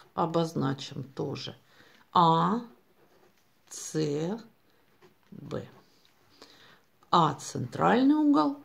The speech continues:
А О Б. Итак, сначала мы с вами найдем дугу А Б.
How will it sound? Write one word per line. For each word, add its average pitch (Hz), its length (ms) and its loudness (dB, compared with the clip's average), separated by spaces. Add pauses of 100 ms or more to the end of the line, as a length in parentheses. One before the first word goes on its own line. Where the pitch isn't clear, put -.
(100)
А 160 280 4
О 185 120 2
Б. 120 260 -10 (1160)
Итак, 196 640 0 (380)
сначала 254 640 6
мы 190 180 6
с - 200 -4
вами 170 500 2
найдем 180 640 4
дугу 147 760 0 (440)
А 147 380 -2 (460)
Б. 127 300 -14